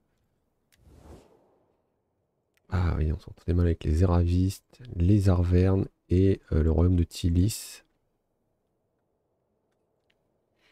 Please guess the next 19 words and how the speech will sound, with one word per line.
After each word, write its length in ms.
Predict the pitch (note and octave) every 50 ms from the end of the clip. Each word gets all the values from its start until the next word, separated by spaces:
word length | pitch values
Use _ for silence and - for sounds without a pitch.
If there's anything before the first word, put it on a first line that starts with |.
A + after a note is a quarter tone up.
| _ _ _ _ _
Pardon, 260 | - G2+ D#3 A3 D#4
les 80 | C4+
Séleucides, 400 | - - C3+ B2 C3+ D#3 - G3
ils 80 | F3+ E3+
se 100 | - -
sont 100 | - C3
fait 120 | - - - _
pourrir. 400 | - - _ _ - - C3+ - -
<laughs> 1600 | - - - - - _ _ _ _ - - - _ _ _ _ _ - _ _ _ - - - - - _ - - - - - - _ _ _ _ - - _ _ _ _ _ _ _ -
Oh, 120 | F3+ E3+ -
les 240 | D#3 A2+ E3 E3+ D#3+
Séleucides, 640 | - - - E3 D#3 D#3 D#3+ - - - F3 D3
c'est 140 | - - C#3
dur 220 | B2 B2 C3 - -
pour 240 | - B2+ B2 D3
eux, 40 | D3+
là. 160 | A#2+ G2 F#2 - _ _ - - - - - - - _ _ _ _ _ _ _ _ _ _ _ _ _ _ _ _ _ _ _ _ _ _ _ _ _ _ _ _ _ _ _ _ _ _ _ _ _ _ -
Ah 180 | - F#2 F2+ E2+
ouais. 260 | F#2+ B2+ D3+ D#3 C#3